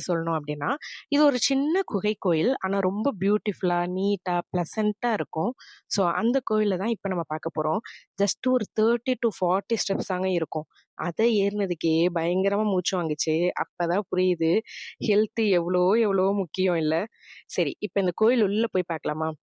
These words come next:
So, ரொம்ப சிம்பிளா இருக்கும். இப்பதான் வந்து கன்ஸ்ட்ரக்ஷன்ஸ்லாம் அங்கங்க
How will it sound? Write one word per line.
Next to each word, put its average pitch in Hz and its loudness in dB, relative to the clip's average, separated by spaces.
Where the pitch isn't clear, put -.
So, 190 -2
ரொம்ப 208 0
சிம்பிளா 196 -4
இருக்கும். 180 -2
இப்பதான் 196 -2
வந்து 202 0
கன்ஸ்ட்ரக்ஷன்ஸ்லாம் 185 -4
அங்கங்க 165 0